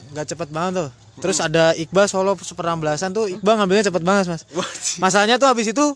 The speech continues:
Speaker 1: bagian soloku gitu loh.
Speaker 2: Oh, iya,
Speaker 1: Aku,
Speaker 2: iya,
Speaker 1: aku
Speaker 2: emang
Speaker 1: kan
Speaker 2: oper-operan gitu
Speaker 1: Ah,
Speaker 2: ya?
Speaker 1: oper-operan dan ya secara teknis juga aku masih kayak ting klenyit gitu.
Speaker 2: <laughs>
Speaker 1: Heeh.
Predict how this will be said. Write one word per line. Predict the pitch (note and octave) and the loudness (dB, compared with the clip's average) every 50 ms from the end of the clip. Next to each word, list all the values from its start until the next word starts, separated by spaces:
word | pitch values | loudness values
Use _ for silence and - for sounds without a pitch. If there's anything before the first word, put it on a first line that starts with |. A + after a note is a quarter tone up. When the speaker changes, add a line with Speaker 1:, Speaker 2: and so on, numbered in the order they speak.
| - | -2
Speaker 1:
bagian | - F3+ F#3+ F#3 G3+ G#3 G3 | 0 2 2 4 4 2 2
soloku | A3 A3 A3 B3 B3+ G#3+ A3 A3 G#3 G3+ | 2 2 2 2 2 2 0 0 2 2
gitu | G3 F#3+ F3+ F#3 | 2 0 2 4
loh. | F3 E3+ | 4 4
Speaker 2:
Oh, | F3 | 6
iya, | F3+ F3+ | 6 6
Speaker 1:
Aku, | G#3+ A#3+ | 4 4
Speaker 2:
iya, | G3+ F3 F3 | 2 2 2
Speaker 1:
aku | F3+ G3 A3 | 2 2 2
Speaker 2:
emang | B3 C4+ | 2 2
Speaker 1:
kan | C4+ B3+ A#3 - | 2 2 -2 -6
Speaker 2:
oper-operan | E3+ - - E3+ E3+ D#3+ F3 F3 F3+ F3+ | -8 -6 -4 -4 -4 -2 -2 -4 -4 -4
gitu | E3+ E3+ E3+ | -4 -2 -2
Speaker 1:
Ah, | F#3+ F#3 | 2 2
Speaker 2:
ya? | G#3+ G#3 | 4 4
Speaker 1:
oper-operan | G3 F3+ F#3+ F#3+ F#3 E3 F#3+ G3+ G#3+ | 4 4 4 2 4 4 4 4 4
dan | G3+ F#3+ F3+ F3 F3 F3 F3 E3+ D3+ - | 4 4 2 2 2 0 -2 -4 -6 -2
ya | D#3+ E3 F3 | 0 2 2
secara | F3 - - F3 E3+ E3+ F3 | 2 2 2 4 4 4 2
teknis | - F3 F3+ F#3 E3+ - | 2 0 -2 -2 -2 -2
juga | F#3 F3 A3 A#3 | 2 4 4 4
aku | A3 G3+ G#3 B3+ B3 A3 G3+ - _ _ _ _ _ _ _ _ _ _ | 4 2 0 -2 -2 -2 -2 -4 _ _ _ _ _ _ _ _ _ _
masih | - D#3 - F3 E3 | -10 -6 -4 -4 -2
kayak | D#3 E3 E3 E3 E3 E3 E3 - | 0 2 2 4 4 2 2 0
ting | - - E3 | -2 -4 -4
klenyit | E3+ D#3 E3+ F3 F3 F3+ D#3+ | -2 0 0 0 2 0 0
gitu. | D#3+ F3 G#3+ A3+ G#3+ G3 F#3 F3+ F3 E3+ - - E4 - D#4 | 0 -2 0 2 4 4 4 4 4 2 0 -6 -4 -2 0
Speaker 2:
<laughs> | D4 - - C4 - E4+ - | 0 0 0 -4 -6 -4 -4
Speaker 1:
Heeh. | D#3 D#3 D#3 E3 E3+ E3+ | -6 -4 -2 -2 -2 -2